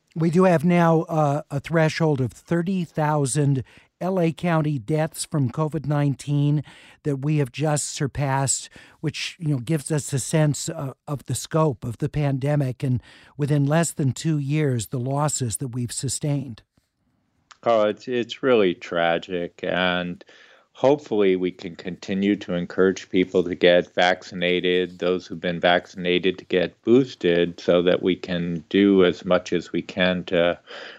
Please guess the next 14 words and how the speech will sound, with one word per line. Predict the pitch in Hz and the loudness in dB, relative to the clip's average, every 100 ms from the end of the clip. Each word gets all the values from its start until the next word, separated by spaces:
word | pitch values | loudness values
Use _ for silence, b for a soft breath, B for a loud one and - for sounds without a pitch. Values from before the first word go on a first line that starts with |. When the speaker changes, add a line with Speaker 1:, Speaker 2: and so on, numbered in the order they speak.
| B _ | B _
Speaker 2:
try | - - 117 | -8 2 4
and | 107 - | 2 -2
prevent | 92 95 92 90 - | -4 -2 -2 -4 -4
any | 87 90 87 87 | -2 0 0 0
future | - - 107 - 87 | 0 2 2 2 0
deaths | 85 82 - | 0 -2 -4
from | - 85 85 | -8 -4 -4
occurring. | 85 92 85 82 92 - B B B B B | 0 2 2 2 -4 -12 B B B B B
Speaker 1:
We've | - 208 202 | 0 0 0
seen | - 226 254 254 | 2 4 4 2
covid | - 214 202 175 | 0 0 2 2
nineteen | 180 160 170 160 | 2 2 2 0
cases | 135 156 139 - 139 | 0 0 0 0 -2
plummet | - 165 165 156 143 | -4 0 2 2 0